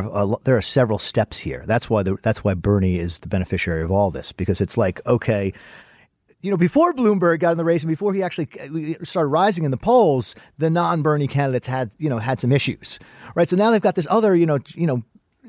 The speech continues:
nine hundred pound <laughs> gorilla that they've gotta take care of. But, but say, but say, say it worked. Say Bloomberg today, uh,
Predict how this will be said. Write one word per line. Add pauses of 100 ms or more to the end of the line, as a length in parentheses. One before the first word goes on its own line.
(260)
nine
hundred
pound
<laughs>
gorilla (380)
that
they've
gotta
take
care
of. (260)
But, (100)
but
say, (200)
but
say,
say
it
worked. (120)
Say
Bloomberg
today, (100)
uh,